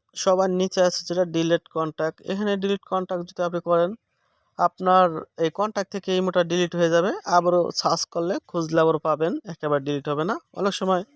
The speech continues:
প্রয়োজন পড়ে আপনার আইডিটা কেউ চেক দিতে পারে, এই আইডিটা থাকলে আপনার সমস্যা। এই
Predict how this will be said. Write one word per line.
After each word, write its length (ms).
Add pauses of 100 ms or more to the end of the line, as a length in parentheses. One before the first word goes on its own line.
(320)
প্রয়োজন 320
পড়ে 220 (420)
আপনার 240
আইডিটা 240
কেউ 220
চেক 200
দিতে 200
পারে, 200 (800)
এই 60
আইডিটা 240
থাকলে 220
আপনার 200
সমস্যা। 400 (220)
এই 180